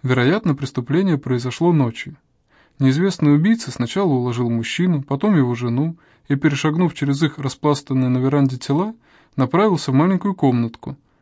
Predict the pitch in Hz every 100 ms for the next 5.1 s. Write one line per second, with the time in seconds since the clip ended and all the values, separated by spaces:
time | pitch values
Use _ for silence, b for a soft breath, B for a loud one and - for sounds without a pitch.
0 | _ 131 135 151 131 120 - 139 123 120
1 | 190 - - 127 151 - 123 117 - _
2 | _ _ _ _ _ b b b - -
3 | 196 226 185 139 127 - 135 170 147 139
4 | - 143 156 151 135 - 139 139 226 226